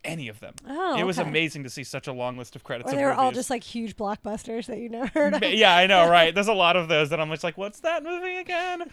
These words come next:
Speaker 1: But, like, they weren't, they were not, the titles were not in another language, and I was like, "We're," and I think some of them were made in Serbia, and I was like, "Okay, this is the amount of research I care to do." <laughs>
Speaker 2: Oh, see, I've always heard that I shouldn't watch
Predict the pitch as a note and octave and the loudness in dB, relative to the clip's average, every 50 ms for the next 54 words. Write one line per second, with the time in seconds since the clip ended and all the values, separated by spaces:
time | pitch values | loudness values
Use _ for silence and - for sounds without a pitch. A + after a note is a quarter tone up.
0 | - _ _ A3 A3 F#3+ F#3+ G3+ G#3 G3+ F#3+ - - _ _ _ _ _ D#3 D#3 | -20 _ _ -2 -2 0 2 2 0 0 -2 -4 -12 _ _ _ _ _ -2 -2
1 | G3 G#3+ A3 A3 A3 A3 F#3 - D#3+ F3+ F#3+ F#3 F#3 F#3 F#3 F3+ E3 - _ _ | 0 0 0 -2 -2 -4 -6 -4 -4 -4 -2 -2 -2 -2 -2 -2 -2 -4 _ _
2 | - E3 E3+ - F#3+ F3+ F3+ D#3 E3+ E3+ D#3 D#3 D3 - D3 D3+ C#3+ C3+ C3+ C3 | -16 -12 -4 -2 -2 -2 -2 -4 -6 -6 -4 -4 -4 -6 -6 -6 -6 -6 -6 -6
3 | C3 C3 C3 C3 B2+ B2+ B2 A#2+ B2+ A#2+ B2 A#2+ B2 B2+ B2 - - C3+ C#3 C#3+ | -4 -6 -6 -6 -8 -10 -10 -10 -10 -10 -10 -12 -12 -14 -16 -16 -14 -12 -10 -8
4 | D3 D3+ D3 D3 - - - - - C3+ C#3 C#3 C3+ C#3+ - G3 F#3 - G#3 F#3+ | -8 -6 -8 -8 -10 -12 -16 -16 -10 -8 -6 -6 -6 -6 -8 -10 -10 -10 -10 -10
5 | F3+ D#3+ D#3 D3+ C#3+ C#3 C#3 C3+ C3 B2+ B2 - - C3+ B2+ B2 C3 B2+ B2 B2 | -8 -8 -8 -8 -8 -8 -10 -10 -10 -10 -12 -10 -10 -10 -8 -6 -6 -6 -6 -6
6 | B2+ C3 B2+ D#3 - C4+ - - - F3 D3 D3 C#3 C#3+ F3 F#3 - G3 E3+ D3+ | -8 -10 -10 -4 -2 -2 -2 -2 -2 -2 -2 -2 -2 -2 -4 -6 -6 -8 -8 -6
7 | D3 D3 C3 - _ D3 D3 C#3 B2+ B2 A#2 C3 A#2+ - C3 B2 - A2+ A2+ - | -6 -6 -8 -8 _ -8 -6 -4 -4 -6 -6 -8 -8 -8 -10 -8 -8 -8 -8 -6
8 | - C#3 A2 A2 A2+ A2 - A#2+ A2 A#2 - - A#3 A3+ A#3 A#3+ A#3 A3+ A3+ - | -6 -6 -6 -6 -8 -8 -8 -8 -8 -8 -6 -4 -2 0 2 2 0 0 -2 -4
9 | - - A#3+ A3+ A#3 A#3 B3 B3+ A#3+ G#3+ - A3 - - A#3 G#3+ G#3+ G#3 G3+ - | -8 -8 -6 -2 -2 -2 -2 -2 -4 -6 -6 -8 -10 -10 -10 -10 -10 -10 -10 -10
10 | - - A#3 B3 A#3 - - C#4 B3 G#3+ - G#3+ G#3 - - - - | -10 -8 -8 -8 -8 -8 -10 -10 -10 -8 -6 -6 -6 -8 -10 -14 -16